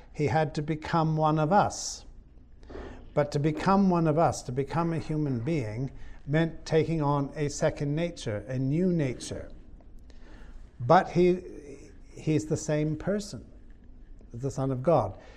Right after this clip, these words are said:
Now you may think this is hard to understand. Uh, how do we, how,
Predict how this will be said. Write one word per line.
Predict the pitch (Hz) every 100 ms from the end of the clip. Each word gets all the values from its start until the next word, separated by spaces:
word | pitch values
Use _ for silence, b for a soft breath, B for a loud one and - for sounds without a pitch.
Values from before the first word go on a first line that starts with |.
| B B -
Now | 143
you | 202
may | 226
think | - 185 175
this | 156
is | 156
hard | - 151 147 143
to | 139
understand. | 135 127 123 - 156 139 104 101
Uh, | 117 120
how | 117 147
do | 143
we, | 139 135 120
how, | 143 151